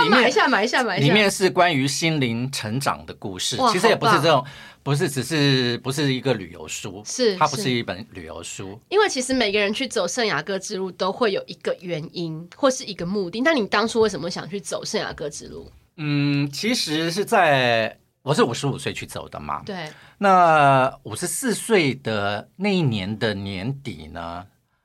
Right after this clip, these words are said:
Speaker 1: 啊，正好我太太跟我讲说，哎，有一部这个纪录片电影叫做《我出去一下》，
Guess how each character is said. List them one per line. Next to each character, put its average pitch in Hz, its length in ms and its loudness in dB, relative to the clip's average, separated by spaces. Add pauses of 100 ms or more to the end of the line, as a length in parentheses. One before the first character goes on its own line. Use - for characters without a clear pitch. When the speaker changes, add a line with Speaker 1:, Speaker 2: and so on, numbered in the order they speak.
(220)
Speaker 1:
啊， 180 80 -6
正 202 160 4
好 107 320 0 (380)
我 101 100 -20
太 - 160 -4
太 117 100 -4
跟 113 160 -4
我 110 120 -2
讲 107 200 -6
说， 110 400 -6 (220)
哎， 131 80 -8
有 95 220 -10
一 117 80 -6
部 123 340 -8
这 113 140 -10
个 95 340 -8 (500)
纪 165 160 -4
录 143 140 -2
片 117 240 -8
电 117 240 -6
影 85 320 -16 (540)
叫 139 160 2
做 120 420 0
《我 92 140 -12
出 - 160 -6
去 127 200 -8
一 85 140 -14
下》， 92 340 -2